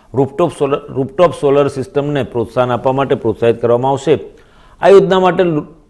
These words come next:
યોજના લોકો માટે વધુ આવક, વીજળી, વીજ બિલ અને રોજગાર ઉત્પન્ન કરશે.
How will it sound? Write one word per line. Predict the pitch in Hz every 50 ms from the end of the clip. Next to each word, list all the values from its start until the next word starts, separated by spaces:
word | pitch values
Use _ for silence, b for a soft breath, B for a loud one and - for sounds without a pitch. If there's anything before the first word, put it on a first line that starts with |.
| _ _ _ _ _ _ - 165 190 _ _ _ _ -
યોજના | 147 165 170 147 180 180
લોકો | 170 156 - - 170
માટે | 160 160 156 175
વધુ | 165 139 135 113 135 147
આવક, | 151 139 135 139 151 143 - 131
વીજળી, | 123 117 107 131 131 135
વીજ | 131 - 160 135 131 120 131
બિલ | 139 156 151 147
અને | 135 139 139 139 - - - -
રોજગાર | 127 120 104 87 - 131 131
ઉત્પન્ન | 117 - 143 135
કરશે. | 127 147 139 131 - 170